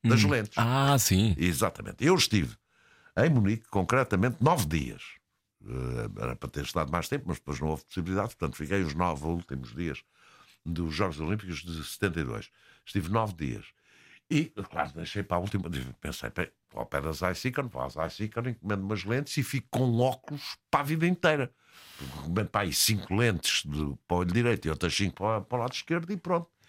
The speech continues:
Speaker 1: E nunca mais tenho problemas de,
Speaker 2: Uhum.
Speaker 1: de óculos, de partir óculos e de ficar à espera de três e quatro meses sem ver nada. Porque eu agora sem óculos vejo alguma coisa. Antigamente via sombras.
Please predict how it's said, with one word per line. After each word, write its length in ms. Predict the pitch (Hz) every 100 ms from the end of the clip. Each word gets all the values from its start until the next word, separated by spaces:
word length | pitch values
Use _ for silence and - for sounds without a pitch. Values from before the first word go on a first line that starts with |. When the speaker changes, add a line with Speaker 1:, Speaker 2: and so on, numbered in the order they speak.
| _ -
Speaker 1:
E 80 |
nunca 320 | 113 160 208 127
mais 220 | 101 123
tenho 180 | 143 143
problemas 520 | 139 147 165 160 175 -
de, 80 | 120
Speaker 2:
Uhum. 220 | 117 107 - _ _ _
Speaker 1:
de 160 | 107 147
óculos, 400 | 131 - 160 - -
de 140 | 82 67 _
partir 300 | - - 101
óculos 460 | 113 135 - 120 123
e 40 |
de 60 | 113
ficar 240 | 131 120
à 80 | 113
espera 260 | 120 143 139
de 60 |
três 200 | 127 143
e 40 | 131
quatro 180 | 127 -
meses 280 | 165 156 - _ - _
sem 240 | - 196
ver 180 | 196 214
nada. 480 | 196 170 196 143 - _ _ _ _
Porque 140 | - 80
eu 60 |
agora 240 | 87 98 98
sem 240 | - 131
óculos 260 | 139 151 170
vejo 220 | 185 143
alguma 240 | 185 208
coisa. 340 | 202 202 180 -
Antigamente 580 | 110 - 92 101 135 160 _ _
via 300 | 131 180 214
sombras. 640 | - 202 196 135 82 -